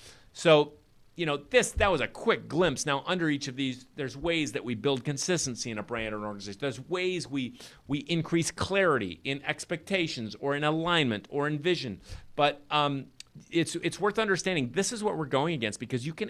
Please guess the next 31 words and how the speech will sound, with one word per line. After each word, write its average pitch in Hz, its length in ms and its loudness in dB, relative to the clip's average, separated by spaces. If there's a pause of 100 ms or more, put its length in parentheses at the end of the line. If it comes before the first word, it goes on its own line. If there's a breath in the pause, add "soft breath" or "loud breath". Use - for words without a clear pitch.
actually 175 360 -4
solve 190 420 2 (100)
every 160 320 4
organizational 156 640 0
and 135 80 -2
leadership 143 380 -2
issue 135 240 -4
against 139 340 -2
these 123 220 -2
eight. 160 240 2 (340 soft breath)
This 170 220 6
doesn't 151 200 -4
mean 117 140 0
I 120 140 4
know 185 160 4
how 165 100 6
to 175 80 2
do 180 160 4
it 151 60 2
or 127 80 4
it's 123 140 -2
easy. 156 280 0
It 139 140 -6
just 160 240 -2
is 139 240 -4
if 151 160 -6
you 147 60 -10
can, 135 200 -4 (320 soft breath)
if 143 200 -6
you 151 60 -6
can, 143 220 -2